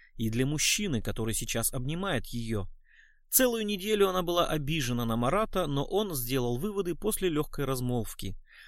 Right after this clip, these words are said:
А с какой радостью к нему потянулся сын. Если не оттолкнула его руку сразу, как-то глупо это делать, пройдя сто метров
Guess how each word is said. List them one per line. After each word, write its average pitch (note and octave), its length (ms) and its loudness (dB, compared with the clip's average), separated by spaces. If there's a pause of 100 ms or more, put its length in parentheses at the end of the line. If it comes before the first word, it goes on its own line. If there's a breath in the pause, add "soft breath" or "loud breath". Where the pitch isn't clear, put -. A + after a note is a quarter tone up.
(120)
А A#2 180 4
с - 60 4
какой A#2+ 280 0
радостью E3 500 0
к - 80 -8
нему E3+ 220 -2
потянулся D#3 680 -4
сын. D3 600 -2 (500 soft breath)
Если F#3+ 440 2
не E3+ 280 -2
оттолкнула E3+ 840 -2
его D3 400 -4
руку D3 240 -2
сразу, C3 480 -2 (240 loud breath)
как-то - 300 2
глупо F#3 340 0
это A#2+ 180 2
делать, G#2 420 -2 (380)
пройдя A#2 320 6
сто - 160 0
метров D#3+ 380 -2